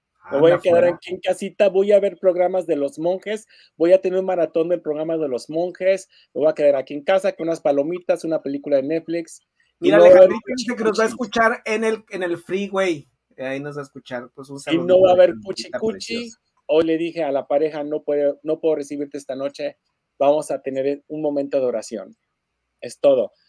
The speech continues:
Speaker 1: Y bueno, vamos a despedirnos a todos, querido público. Gracias por habernos acompañado este Viernes Santo. Esperemos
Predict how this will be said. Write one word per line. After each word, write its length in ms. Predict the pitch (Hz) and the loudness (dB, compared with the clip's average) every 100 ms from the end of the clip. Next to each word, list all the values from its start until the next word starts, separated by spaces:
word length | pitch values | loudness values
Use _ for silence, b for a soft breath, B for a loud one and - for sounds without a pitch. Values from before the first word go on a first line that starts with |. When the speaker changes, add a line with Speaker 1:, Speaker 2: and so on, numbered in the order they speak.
| _ - | _ -4
Speaker 1:
Y 100 | 220 | 8
bueno, 280 | 285 285 254 | 10 10 10
vamos 240 | 269 254 | 6 6
a 40 | |
despedirnos 520 | 240 233 240 240 247 - | 4 6 4 2 -2 0
a 100 | 202 190 | 0 4
todos, 360 | 247 240 233 | 4 6 4
querido 380 | - 220 233 220 | 2 2 4 0
público. 400 | - 247 240 233 | 0 -6 0 2
Gracias 340 | 208 233 220 208 | 2 0 -2 -2
por 140 | 208 | 2
habernos 340 | 196 208 214 | 2 2 -2
acompañado 600 | 202 - 180 185 196 196 196 | -6 -8 -6 -6 -2 -2 -2
este 280 | 196 - 190 | -8 -6 -6
Viernes 460 | 180 196 190 175 - | -2 -2 -2 -6 -4
Santo. 400 | 226 233 226 240 | -4 -4 0 0
Esperemos 540 | 220 202 196 202 190 | 0 -4 -4 -6 -8